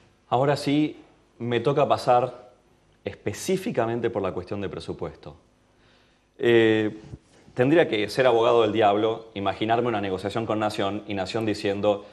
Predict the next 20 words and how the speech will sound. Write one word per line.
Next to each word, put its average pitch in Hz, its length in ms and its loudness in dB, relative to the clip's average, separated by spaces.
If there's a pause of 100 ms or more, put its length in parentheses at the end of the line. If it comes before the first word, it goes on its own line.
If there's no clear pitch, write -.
"Si - 180 -4
yo 160 120 2
estoy 156 180 2
cobrando 107 840 0
las 98 160 -2
regalías 104 440 2
petroleras, 104 720 0
¿por 104 140 -4
qué 117 80 2
las 113 140 0
voy 113 100 2
a 92 60 0
compartir 98 420 -4
con 104 180 -4
vos?", - 460 -6 (580)
¿no? 107 280 -4 (420)
Eh, 110 540 2 (160)
la 107 180 2
pregunta 135 320 2
es, - 340 -8